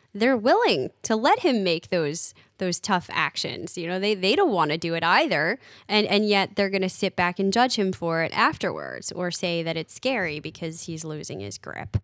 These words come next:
So I'm just not sure how many turns Rick can take with this whole, um, arc of his development before it gets really played out. Like, we've seen every single up and down and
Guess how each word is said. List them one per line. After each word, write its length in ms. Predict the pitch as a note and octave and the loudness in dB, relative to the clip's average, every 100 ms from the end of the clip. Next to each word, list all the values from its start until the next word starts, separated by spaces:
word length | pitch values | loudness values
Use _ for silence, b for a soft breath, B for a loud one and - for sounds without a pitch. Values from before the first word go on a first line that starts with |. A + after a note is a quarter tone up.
| G#3+ | -2
So 220 | - C#4+ | 2 4
I'm 140 | C4+ | 4
just 200 | D4 G4 | 4 4
not 180 | G#4 F4+ | 4 4
sure 340 | - A#3+ G#3+ G3 | 4 4 4 4
how 140 | A3 | 2
many 220 | G#3+ F#3+ | 2 0
turns 720 | - - G3 F3+ D3+ F#2 - - | -2 -2 0 0 -2 -4 -6 -6
Rick 400 | F3+ F#3+ F#3+ - _ | -4 -2 -2 -6 _
can 220 | - E3+ | -4 -4
take 560 | - - A#3 C4+ - - _ _ _ _ | -4 -4 -4 -4 -10 -20 _ _ _ _
with 260 | G#3 A#3+ A#3+ | -4 -2 0
this 240 | A#3+ A#3+ - | -2 -2 -4
whole, 500 | A#3 A3+ A3 A3 - | -2 0 0 0 -4
um, 640 | G3 F#3 - G#2 - A1 - _ _ - _ - | -6 -4 -6 -8 -8 -10 -14 _ _ -10 _ 0
arc 440 | G#3 A#3+ - - - | 2 2 -6 -12 -6
of 140 | A3+ | -4
his 180 | A3 A3+ | -2 0
development 680 | - A3 G#3+ G#3+ G#3 G#3+ G3+ | 0 2 2 0 0 -2 -2
before 380 | G3 - G3+ G3+ | -6 -4 -2 -2
it 140 | G#3 | -4
gets 360 | G#3 G3+ - F#3 F3+ G3 | -8 -4 -4 -4 -8 -8
really 440 | G3+ A3 A3+ A3 | -6 -4 -2 -2
played 340 | G#3+ G#3+ G#3 G3+ | -2 -2 -2 0
out. 300 | G3 G3+ - | 0 -2 -4
Like, 180 | F3 E3+ | -6 -6
we've 180 | E3+ | -6
seen 400 | - - G#3 G3+ | -4 0 2 2
every 360 | F#3 F#3 F#3 F#3 | 0 -4 -4 -6
single 280 | - F#3+ F#3 | -4 -6 -4
up 260 | - - | -6 -4
and 120 | F3 F3 | -4 -2
down 380 | F3 F3+ F3 | -2 0 0
and 180 | E3 D#3+ | -2 -4